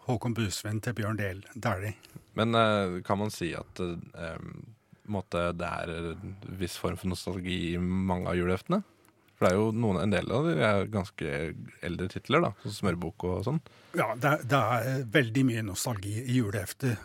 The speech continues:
Speaker 2: Mm.
Speaker 1: og det ser du jo på kjøpsmønstrene til folk også,
Speaker 2: Ja.
Speaker 1: at, eh, folk kjøper gjerne det de fikk når de var barn, og bringer den tradisjonen videre til sine barn. Og som du sier, det er jo noen hefter som har vært med i mange, mange tiår,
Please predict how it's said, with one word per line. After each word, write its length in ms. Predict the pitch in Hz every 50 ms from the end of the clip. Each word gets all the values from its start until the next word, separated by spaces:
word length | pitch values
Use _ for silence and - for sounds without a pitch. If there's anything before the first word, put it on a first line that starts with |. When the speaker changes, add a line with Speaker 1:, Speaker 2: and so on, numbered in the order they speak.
| - -
Speaker 2:
Mm. 120 | 101 101
Speaker 1:
og 480 | 135 123 120 117 117 113 117 120 117 107
det 140 | - 131 120
ser 160 | - 120 107
du 80 | 98 113
jo 60 | 107
på 100 | - 123
kjøpsmønstrene 1040 | 107 - 107 98 - - - - - 120 120 110 - - - - 117 107 120 120 117
til 100 | - -
folk 180 | - 139 131 -
også, 400 | - 127 110 - - 165 170 - - - _ - -
Speaker 2:
Ja. 160 | - 107 127 - -
Speaker 1:
at, 300 | - 117 107 - - -
eh, 760 | 123 123 123 123 120 110 123 127 107 98 101 117 - - -
folk 220 | - - - 127 -
kjøper 380 | - - 147 107 - - 127 123
gjerne 260 | 107 104 110 123 110
det 280 | 95 101 98 98 101 90
de 120 | 120 113
fikk 340 | - - 117 104 - - -
når 120 | 117 117 120
de 60 | 120
var 100 | 120 135
barn, 320 | 127 123 131 147 165 180 - - - _ _ _ _ - - _ _ _
og 140 | - 117 117
bringer 300 | 135 131 110 110 127 123
den 200 | 113 107 104 90
tradisjonen 520 | - - 113 101 113 104 113 104 101 110 120
videre 280 | 113 101 95 92 95 90
til 180 | - 120 110
sine 300 | 101 - 117 98 90 98
barn. 300 | 90 - 113 107 113 110 - _ _ - - - - - _ _ -
Og 340 | - 123 113 113 120 107 104
som 140 | - 131 110
du 80 | 104 107
sier, 280 | 101 - 120 120 131 120
det 60 | 123 113
er 120 | 98 98
jo 80 | 113 117
noen 360 | 117 101 92 98 107 107 98 -
hefter 300 | - 127 - - - 113
som 120 | - - 110
har 80 | 113
vært 300 | 104 110 - - - 101
med 220 | 104 107 107 - 226
i 340 | - 95 98 98 104 113 104 - _ - - - _ _ _ _ -
mange, 260 | 120 120 113 104 107
mange 240 | 117 113 110 120 117
tiår, 460 | - - 131 110 110 131 156 165 139